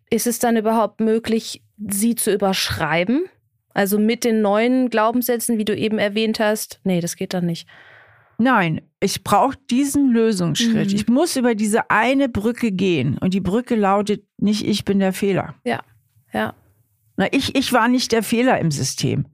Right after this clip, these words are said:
Speaker 2: sondern da war eine Überforderung auf der anderen Seite.
Speaker 1: Mhm. Ja, ich finde es total wichtig,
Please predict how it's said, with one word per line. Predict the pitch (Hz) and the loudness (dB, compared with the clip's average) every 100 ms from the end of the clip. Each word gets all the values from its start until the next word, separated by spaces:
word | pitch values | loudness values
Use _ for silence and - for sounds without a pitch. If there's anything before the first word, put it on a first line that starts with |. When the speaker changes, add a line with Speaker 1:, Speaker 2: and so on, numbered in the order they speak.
| - - - - | -20 -20 -18 -6
Speaker 2:
sondern | - 202 214 220 226 226 | 0 2 2 2 2 0
da | 214 190 | 0 2
war | 202 | 2
eine | 220 | 2
Überforderung | 202 202 - 208 214 214 214 | 2 0 0 0 2 2 2
auf | 185 196 | 0 0
der | 117 | 0
anderen | 202 202 156 | 2 2 0
Seite. | - 165 226 | -2 -4 -2
Speaker 1:
Mhm. | 220 202 208 - _ - - - - - | -2 -4 -8 -10 _ -20 -20 -20 -20 -4
Ja, | 269 | 0
ich | 269 277 | 0 0
finde | 269 | -2
es | 277 | -2
total | 262 247 254 | -2 0 0
wichtig, | 254 - 220 - | 0 -2 -2 -4